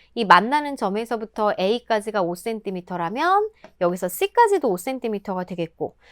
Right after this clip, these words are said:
그럼 길이가 어때요? 십 센티미터가 되겠죠. 그럼 비디의 길이 또한 마찬가지로 십 센티미터가 되겠네요.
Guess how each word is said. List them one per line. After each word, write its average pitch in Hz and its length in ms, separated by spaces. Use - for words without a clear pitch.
그럼 311 260
길이가 262 420
어때요? 165 420
십 - 240
센티미터가 320 640
되겠죠. 277 420
그럼 269 220
비디의 254 480
길이 233 220
또한 202 220
마찬가지로 175 680
십 - 160
센티미터가 233 680
되겠네요. 185 760